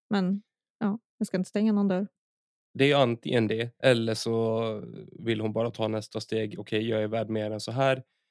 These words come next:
Speaker 2: Jag har
Speaker 1: Mm.
Speaker 2: varit i Prodigy i nio år nu.
Speaker 1: Mm.
Speaker 2: Och, eh, nu är det dags att ta nästa steg. Jag har vunnit två V M-guld.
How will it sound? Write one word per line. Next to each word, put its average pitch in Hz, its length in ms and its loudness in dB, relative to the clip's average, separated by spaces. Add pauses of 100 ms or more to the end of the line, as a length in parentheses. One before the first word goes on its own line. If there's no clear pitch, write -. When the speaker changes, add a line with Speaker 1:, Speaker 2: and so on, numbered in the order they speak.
(320)
Speaker 2:
Jag 120 100 0
har 120 80 4
Speaker 1:
Mm. 123 80 4
Speaker 2:
varit 110 200 0
i - 20 -4
Prodigy 110 380 0
i 110 40 -2
nio 110 420 0
år 117 200 2
nu. 110 200 -10 (600)
Speaker 1:
Mm. 240 180 0
Speaker 2:
Och, - 320 -2
eh, 110 120 -2
nu 110 140 0
är 110 40 2
det 104 60 -4
dags 107 260 -4
att 101 80 -14
ta 110 120 0
nästa 107 320 -4
steg. 110 420 -4 (300)
Jag 110 140 -4
har 104 80 -6
vunnit 107 240 -4
två 117 200 -2
V 110 200 -2
M-guld. 110 420 -4